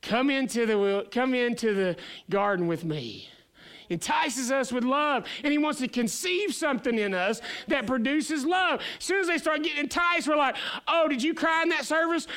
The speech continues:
Well, then I better never see you do anything wrong again." You know what I mean? It's funny, but it's true. Seriously.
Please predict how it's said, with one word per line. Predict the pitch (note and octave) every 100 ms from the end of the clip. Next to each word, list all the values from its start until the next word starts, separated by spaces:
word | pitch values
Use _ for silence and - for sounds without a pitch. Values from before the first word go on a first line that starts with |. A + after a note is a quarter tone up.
| -
Well, | D4+
then | D#4+
I | E4
better | D#4+ A4 G#4+
never | G#4+ G#4
see | - G4+ G4
you | G4
do |
anything | F4+ D#4+ C#4+
wrong | C4+ B3+ A3
again." | G3+ F3 C#3 - - - - - - - - - - - - - - - - - -
You |
know | C4
what | D4+
I | D#4
mean? | E4+ F4 C4 - - _ _ - - - - - - -
It's | - B3+
funny, | D#4+ E4+ D#4+
but | C#4+
it's | B3+ - -
true. | - F4+ F4+ D#4+ A#3 - - - - - _ _
Seriously. | - - F4+ F4+ C4 B3 F#3+ B2 A2+